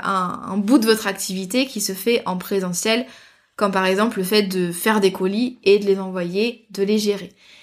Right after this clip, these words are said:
Idem si vous avez des salariés, si vous avez une équipe de taille importante. Alors, il y a mille façons de recruter, il y a mille façons de faire du management, mais du coup, vous allez devoir construire votre équipe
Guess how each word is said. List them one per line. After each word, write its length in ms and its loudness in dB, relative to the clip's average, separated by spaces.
Idem 380 2
si 220 -2
vous 160 -2
avez 200 2
des 120 -2
salariés, 720 2
si 180 -2
vous 180 -4
avez 440 2
une 160 4
équipe 340 0
de 80 0
taille 220 0
importante. 640 -2
Alors, 280 -6
il 80 -4
y 40 4
a 200 2
mille 400 4
façons 300 2
de 60 2
recruter, 560 -4
il 80 -6
y 40 4
a 100 2
mille 300 4
façons 300 -2
de 80 0
faire 200 -2
du 120 -4
management, 800 -4
mais 220 4
du 140 0
coup, 220 0
vous 140 0
allez 160 4
devoir 320 0
construire 460 -2
votre 340 -4
équipe 520 -2